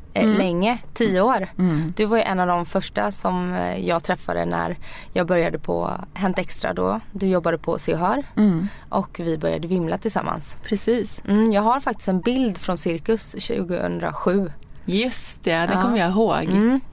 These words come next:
Speaker 2: Ja.
Speaker 1: Nej, med svampbob fyrkant i bakgrunden.
Speaker 2: <laughs>
Speaker 1: Eh, så att vi, vi känner ju varandra, så det blir lite speciellt
Speaker 2: Mm.
Speaker 1: när man träffas. Men idag så träffas inte vi så mycket.
Speaker 2: Nej, just det.
Speaker 1: Eh, jag är inte kvar på tidningen. Du är kvar på tidningen som idag heter Hänt i veckan.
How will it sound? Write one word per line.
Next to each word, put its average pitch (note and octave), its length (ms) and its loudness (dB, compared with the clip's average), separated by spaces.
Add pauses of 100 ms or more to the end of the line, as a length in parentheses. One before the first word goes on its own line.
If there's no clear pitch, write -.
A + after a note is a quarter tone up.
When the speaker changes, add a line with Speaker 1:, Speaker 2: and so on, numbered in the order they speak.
(140)
Speaker 2:
Ja. B3+ 280 2
Speaker 1:
Nej, G3 280 2
med G3 240 0
svampbob G3 460 0
fyrkant F3+ 680 0
i A3 60 6 (140)
bakgrunden. F3+ 640 2
Speaker 2:
<laughs> - 60 -4 (480)
Speaker 1:
Eh, G3 360 6
så G3 100 0
att A3+ 140 2
vi, A#3 220 4
vi B3 120 2
känner D#4 260 4
ju E4 80 4
varandra, F3+ 300 2
så A3 100 2
det A#3 60 4
blir B3+ 200 4
lite C#4 280 4
speciellt - 680 0 (140)
Speaker 2:
Mm. A3 360 6
Speaker 1:
när A3 120 4
man F#3 120 4
träffas. - 360 -2
Men A#3+ 220 6
idag D4 200 4
så D4+ 100 0
träffas - 340 0
inte D4+ 180 2
vi F#3+ 80 4
så - 120 2
mycket. - 360 0 (120)
Speaker 2:
Nej, G#3 360 2
just G#3+ 120 -6
det. G#3 560 4
Speaker 1:
Eh, A3+ 100 0
jag A#3 220 4
är A#3 60 4
inte A3 180 2
kvar G3+ 280 2
på G#3 120 -4
tidningen. G3+ 480 4 (200)
Du G#3+ 200 6
är G#3 120 0
kvar F3+ 220 0
på F#3+ 140 -2
tidningen F3+ 380 2
som E3+ 180 0
idag D#3+ 220 0
heter D#3+ 300 -2
Hänt D3+ 260 -2
i - 40 -2
veckan. A3 380 -2